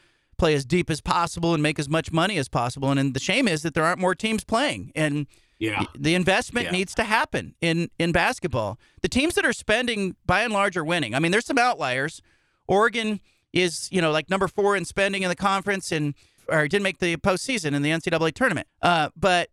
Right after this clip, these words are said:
Speaker 1: there's a school like Washington State. They're, they're not spending as much as anybody. They're spending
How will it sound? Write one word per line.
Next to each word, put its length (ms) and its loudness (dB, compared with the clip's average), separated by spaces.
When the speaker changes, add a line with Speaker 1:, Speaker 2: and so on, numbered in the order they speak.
Speaker 1:
there's 180 2
a 40 -12
school 180 -2
like 160 2
Washington 360 0
State. 480 -2
They're, 220 -2
they're 140 2
not 100 0
spending 400 -2
as 140 -4
much 260 0
as 80 -4
anybody. 400 0
They're 80 0
spending 260 -2